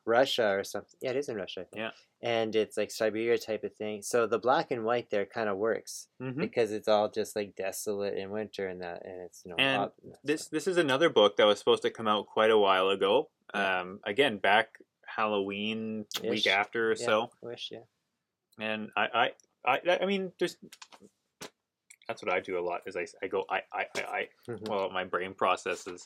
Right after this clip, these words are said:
Speaker 1: Mm.
Speaker 2: Um, I, I enjoyed this one just for, like I said, it's like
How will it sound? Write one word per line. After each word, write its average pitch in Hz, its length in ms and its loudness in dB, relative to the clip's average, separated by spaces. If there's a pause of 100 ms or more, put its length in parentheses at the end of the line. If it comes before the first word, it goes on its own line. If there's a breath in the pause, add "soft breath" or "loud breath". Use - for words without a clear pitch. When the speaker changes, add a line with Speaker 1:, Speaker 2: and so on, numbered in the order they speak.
(100)
Speaker 1:
Mm. - 680 -4
Speaker 2:
Um, 113 720 10 (880)
I, 156 160 6
I 160 160 6
enjoyed 196 360 6
this 185 220 2
one 185 280 -4 (140)
just 156 360 6
for, 143 460 6
like 135 140 6
I - 20 -14
said, 139 180 4
it's 208 120 2
like 135 220 6